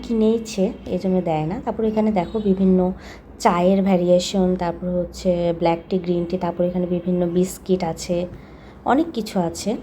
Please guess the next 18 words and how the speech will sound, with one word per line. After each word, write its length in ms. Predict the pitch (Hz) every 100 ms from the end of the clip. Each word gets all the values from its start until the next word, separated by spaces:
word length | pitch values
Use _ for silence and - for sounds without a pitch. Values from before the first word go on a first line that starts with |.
| - - _ _
তারপরে 240 | _ - 214 190
এখানে 220 | 226 214 208
দেখছি 340 | 185 - - 247 220
বিভিন্ন 300 | 202 208 208 202 196
হচ্ছে 340 | 175 - 185 185 -
এনার্জি 360 | 208 202 190 185 180
ড্রিঙ্ক 240 | 180 190 - -
টাইপের, 440 | 165 156 - 180 - - - - - - -
মানে 140 | 214 233 208
হরলিক্স 340 | 196 214 - -
টাইপের 320 | 175 165 165 160
আর 60 | 160 160
কি, 100 | 180 226
হরলিক্স, 500 | 180 165 165 170 170 -
তারপর 200 | 165 170 165
হচ্ছে 180 | 165 180
বোর্নভিটা, 640 | 170 175 180 185 170 170 160 160 165 - - - - - -
তারপরে 320 | 190 190